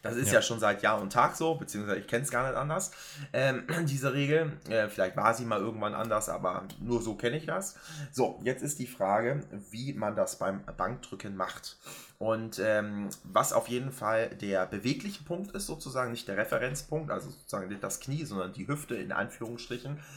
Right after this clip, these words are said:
Speaker 1: das ist der, die Unterseite des Ellenbogens. Also wenn man auf der Bank liegt,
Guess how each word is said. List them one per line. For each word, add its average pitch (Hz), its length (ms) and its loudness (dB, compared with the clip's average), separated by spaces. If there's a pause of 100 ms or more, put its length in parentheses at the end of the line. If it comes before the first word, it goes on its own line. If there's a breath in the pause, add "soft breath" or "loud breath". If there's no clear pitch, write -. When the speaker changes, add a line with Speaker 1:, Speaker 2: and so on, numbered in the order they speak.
(160 loud breath)
Speaker 1:
das 101 160 -2
ist - 160 -4
der, 101 160 0 (160)
die 120 140 -2
Unterseite 139 760 0
des - 220 -4
Ellenbogens. 98 640 -4
Also 92 200 -4
wenn 98 120 -4
man 151 220 0 (280 loud breath)
auf - 140 -16
der 95 100 0
Bank 92 320 -2
liegt, - 300 -4